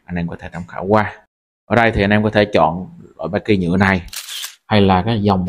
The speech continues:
Baki composite này cũng được rất là nhiều anh em ưa chuộng. Cái kích thước của khay cũng dao động tầm khoảng sáu mươi tám, ba mươi lăm, hai mươi lăm sen. Còn đối với những hồ cá coi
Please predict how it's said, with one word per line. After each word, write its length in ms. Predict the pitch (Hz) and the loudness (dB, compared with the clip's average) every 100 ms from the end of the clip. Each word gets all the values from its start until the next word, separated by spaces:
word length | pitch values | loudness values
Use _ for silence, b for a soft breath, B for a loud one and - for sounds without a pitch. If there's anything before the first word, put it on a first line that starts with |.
| 95 | -2
Baki 400 | 104 120 107 107 | -2 2 2 2
composite 440 | 113 107 107 170 | -2 -2 2 2
này 180 | 123 87 - - | 2 -2 -4 -2
cũng 120 | 98 | -2
được 340 | 90 - - | -2 -8 -8
rất 160 | 123 127 | -8 -4
là 60 | |
nhiều 280 | 104 98 92 | -2 0 0
anh 60 | 98 | 0
em 180 | 98 104 | -2 0
ưa 120 | 98 | -2
chuộng. 320 | - 87 85 107 | -2 -4 -4 -8
Cái 60 | - | -10
kích 100 | 131 - | -12 -4
thước 140 | 160 - | -4 -4
của 120 | 104 | -8
khay 380 | - 113 107 - _ - - | -2 2 2 0 _ -20 -12
cũng 140 | 101 | -4
dao 120 | 107 | -2
động 220 | 87 92 101 | -2 -6 -8
tầm 140 | 87 | -10
khoảng 240 | - 78 90 131 b b b | -6 -6 -4 -10 b b b
sáu 200 | - - | -8 -4
mươi 120 | 113 110 | -2 0
tám, 300 | 110 104 151 165 - | 2 2 2 -2 -6
ba 140 | 107 | 0
mươi 80 | 104 | 2
lăm, 180 | 113 110 - - | 2 2 -8 -6
hai 100 | 104 | -2
mươi 100 | 101 | 0
lăm 140 | 101 | -2
sen. 340 | - 117 107 - - _ _ _ _ b b - - | 0 2 2 -2 -20 _ _ _ _ b b -14 -4
Còn 180 | 92 | 0
đối 160 | 95 131 | 2 4
với 160 | 147 147 | 4 2
những 160 | 110 | 0
hồ 140 | 113 - | -2 -2
cá 60 | |
coi 360 | 98 104 104 101 | 0 4 4 2